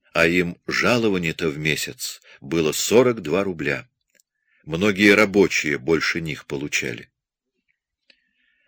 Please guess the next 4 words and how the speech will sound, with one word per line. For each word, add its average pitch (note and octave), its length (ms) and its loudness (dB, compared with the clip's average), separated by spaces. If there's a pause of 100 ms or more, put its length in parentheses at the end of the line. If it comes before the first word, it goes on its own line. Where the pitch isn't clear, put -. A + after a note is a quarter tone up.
(1400)
На A#2 180 4
обводном B2 680 4
канале C#3+ 480 4
поутру A2 640 2